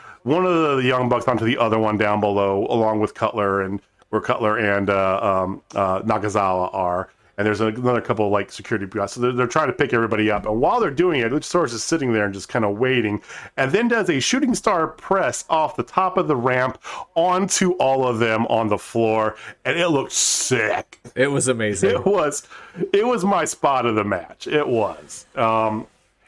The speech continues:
Speaker 1: even though you had shortly thereafter, uh, a very Howlett-esque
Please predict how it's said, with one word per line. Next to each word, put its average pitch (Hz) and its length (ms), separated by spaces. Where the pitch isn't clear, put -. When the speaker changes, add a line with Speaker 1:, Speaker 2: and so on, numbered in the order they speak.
Speaker 1:
even 240 240
though 208 80
you 180 160
had 151 160
shortly 180 280
thereafter, 117 800
uh, 120 200
a 110 40
very 170 240
Howlett-esque 135 1120